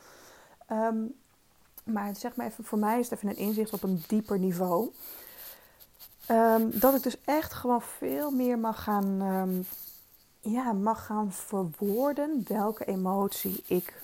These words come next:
welke me-, emotionele staat ik op dat moment ben. En, ehm, ja, dit mag ik dus ook, ehm, hè, dat, dat zei dus, eh, Daphne zei dat tegen me: van, ja, je, dit mag je dus ook in je bedrijf toe gaan passen. Dit mag je dus ook veel meer op social media gaan doen.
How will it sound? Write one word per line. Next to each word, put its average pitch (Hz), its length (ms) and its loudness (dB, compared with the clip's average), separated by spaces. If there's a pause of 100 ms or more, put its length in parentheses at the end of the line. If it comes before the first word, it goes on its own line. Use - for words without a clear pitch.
(120)
welke 202 300 -2
me-, 202 100 0
emotionele 190 600 -2
staat 233 500 -2
ik 226 120 -4
op - 140 -10
dat 180 200 -4
moment 175 380 -6 (200)
ben. 202 360 0 (1200)
En, 226 580 -2
ehm, 208 640 -2 (2250)
ja, 285 200 -2
dit 220 180 0
mag 262 200 -2
ik 220 60 -8
dus - 180 -6
ook, 226 400 -2 (800)
ehm, 208 540 -2 (140)
hè, 285 200 -6
dat, 220 160 -6
dat 180 180 -4
zei - 200 -8
dus, - 240 -10
eh, 185 200 -8 (100)
Daphne 202 340 -6
zei - 200 -10
dat 190 120 -8
tegen 185 240 -8
me: 180 60 -6
van, 196 220 -8
ja, 220 80 -2
je, 190 160 0
dit 214 200 -4
mag 214 140 -4
je 208 60 -14
dus - 140 -12
ook 277 220 -2
in 185 120 -6
je 190 100 -2
bedrijf 220 500 -2
toe 208 160 -8
gaan 180 220 -8
passen. 190 280 -6
Dit 220 100 -4
mag 226 120 -6
je 233 80 -10
dus - 100 -12
ook 269 180 -4
veel 359 300 -4
meer 240 180 0
op 208 120 -8
social 214 340 -4
media 269 280 0
gaan 180 180 -6
doen. 233 240 -8